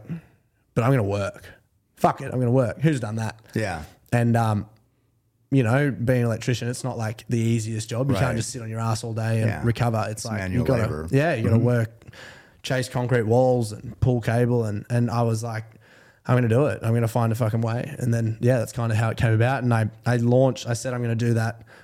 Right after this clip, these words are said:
Speaker 1: August first," and then September the first, I started it.
Speaker 2: Gotcha.
Speaker 1: Yeah.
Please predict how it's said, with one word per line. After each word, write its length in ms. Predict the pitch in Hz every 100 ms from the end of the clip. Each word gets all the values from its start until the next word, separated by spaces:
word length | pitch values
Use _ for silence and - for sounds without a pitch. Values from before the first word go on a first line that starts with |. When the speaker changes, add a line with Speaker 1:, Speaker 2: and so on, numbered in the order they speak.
| -
Speaker 1:
August 360 | 120 117 113 -
first," 500 | 123 135 180 - - - 113
and 160 | 110
then 240 | 107 107 -
September 460 | 117 - 117 110
the 80 | 107
first, 340 | - 104 107
I 60 | 110
started 340 | - - -
it. 120 | - - - - _ -
Speaker 2:
Gotcha. 540 | 87 82 - 78 78 - _
Speaker 1:
Yeah. 240 | 110 110